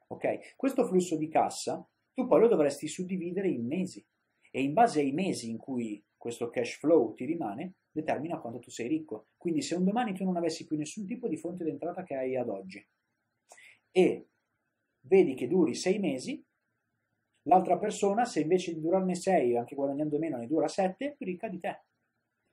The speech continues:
Solo che la gente non è abituata a pensare queste cose, perché tendenzialmente si basa al giorno d'oggi su un'etica legata al voglio mostrare a gente che non mi piace, cose che non so,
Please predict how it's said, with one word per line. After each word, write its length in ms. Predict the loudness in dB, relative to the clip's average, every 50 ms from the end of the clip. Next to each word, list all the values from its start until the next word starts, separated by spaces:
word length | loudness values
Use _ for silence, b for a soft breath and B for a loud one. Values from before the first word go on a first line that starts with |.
| _ _ _
Solo 240 | _ 6 6 6 6
che 60 | 6
la 60 | 2
gente 220 | 0 0 -4 -4 -4
non 120 | -2 0
è 20 | 0
abituata 480 | 0 0 2 4 4 4 4 2 0
a 20 | -4
pensare 400 | -6 -8 -6 -6 -4 -4 -4 -8
queste 240 | -10 -12 -12 -14
cose, 320 | -14 -12 -14 -14 -16 -18 _ _ _ _ _ _ _ _ _ _ _ _ _ _ _ _ _ _ _ _ _ _ _
perché 220 | -10 -4 -4 -2 -2
tendenzialmente 760 | 0 0 0 0 0 0 -2 -4 -4 -4 -4 -6 -6 -8 -8
si 160 | -6 -6 0
basa 320 | 2 4 4 4 2 0 -2
al 60 | -2
giorno 240 | -2 -2 -4 -2 -2
d'oggi 460 | -2 -2 -2 -2 -4 -8 -10 -10 -12 _ _ _ _
su 200 | -14 -8 -4 0
un'etica 400 | 0 2 0 0 -2 -2 -2 0
legata 520 | 0 0 0 0 0 0 -2 -2 0 0
al 300 | 2 2 2 0 0 0 2
voglio 280 | 2 2 2 4 2
mostrare 580 | 0 0 -2 -6 -6 -4 -2 0 0 0 0 -2
a 40 | -2
gente 240 | -4 -6 -8 -6 -6
che 80 | -6
non 100 | -4 -4
mi 80 | -6 -4
piace, 520 | -2 -2 0 0 -2 -4 -8 -10 -12 -14 _ _ _ _ _
cose 340 | 2 2 2 4 2 0 -2
che 140 | -2 -4 -4
non 180 | -4 -6 -6
so, 420 | -2 0 2 2 2 0 -2 -8